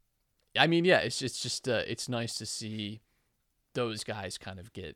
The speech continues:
their moment as well. Um, and I, it's just, it's just great to have the playoffs back. It's cool to, to be able to care about, like, <laughs> wild card weekend again and,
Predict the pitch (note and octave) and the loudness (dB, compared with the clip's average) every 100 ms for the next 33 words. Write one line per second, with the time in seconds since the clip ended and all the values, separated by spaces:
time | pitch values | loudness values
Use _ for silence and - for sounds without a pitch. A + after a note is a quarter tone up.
0 | - G2+ G2+ G#2 F#2 F2+ E2 _ G2 G2 | -14 -12 -12 -12 -12 -12 -14 _ -14 -12
1 | F#2+ F#2+ G2+ G2 _ _ _ _ - F2+ | -10 -10 -10 -12 _ _ _ _ -16 -14
2 | F2 F#2 F2 _ _ _ _ _ - B2 | -14 -18 -20 _ _ _ _ _ -6 -4
3 | G#2 D3+ - C#3+ E3+ D3+ - C3 - B2+ | -2 -2 -2 -2 0 -2 0 -2 0 -4
4 | - - C3 A2+ G2+ A2 G2+ G2 - - | -4 -4 -2 -2 -2 0 0 -2 -6 -20
5 | _ _ A2+ - G2+ F#2 F2 - F#2+ F2+ | _ _ -10 -6 -2 -2 -4 -8 -8 -8
6 | F#2+ - - G#2 G2 G#2 F#2+ E2+ _ _ | -8 -8 -6 -8 -8 -8 -8 -10 _ _
7 | _ - A2+ G#2+ G#2+ - F#2+ F#2 F#2 F#2 | _ -8 -8 -8 -10 -8 -6 -4 -6 -8
8 | F#2 F#2+ F#2 F2+ - - - - D#3+ B2 | -10 -10 -10 -12 -12 -14 -12 -10 -8 -2
9 | A#2 A2 A#2 A2+ A2 A2+ A2 G#2+ G#2 G#2+ | 0 0 -2 -4 -2 -6 -6 -6 -6 -6
10 | A2 | -6